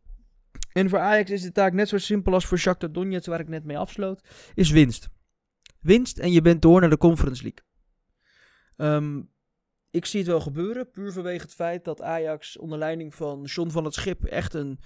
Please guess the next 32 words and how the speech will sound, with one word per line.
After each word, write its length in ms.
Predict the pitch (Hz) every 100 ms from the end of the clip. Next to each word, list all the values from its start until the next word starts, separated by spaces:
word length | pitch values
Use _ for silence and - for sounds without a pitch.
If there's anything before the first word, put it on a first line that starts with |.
| _ _ _ _ -
ehm, 720 | 135 131 127 123 117 113 107 - _ _ _ _ _ _ _ _ -
drive 400 | 127 156 185 214
heeft 180 | 208 202
gekregen, 500 | 196 180 180 202 185
waarbij 380 | 165 151 151 156
ze 380 | 139 147 143 135 - - _
niet 200 | - 220
altijd 220 | - 175 -
goed 200 | 180 -
voetballen, 420 | 190 214 233 254
echt 200 | 170 -
verre 220 | 185 170
van, 320 | 143 165 220
maar 160 | 160 156
wel 160 | 185
een 80 | 185
bepaalde 640 | 170 - 170 165 156 151 - _ _ _ _ _ -
mentaliteit 760 | 156 175 170 156 147 175 196
nu 140 | 190 170
hebben 280 | 170 160
ontwikkeld, 540 | 156 147 170 - 160 -
waarbij 400 | 143 139 139 139
ze 400 | 135 131 127 123
door, 220 | 151 156 -
voor 200 | - 165
elkaar 240 | 160 156
door 80 | 147
het 100 | 131
vuur 200 | 190 202
willen 180 | 185 160
gaan 300 | 151 151 147
en 260 | 131 127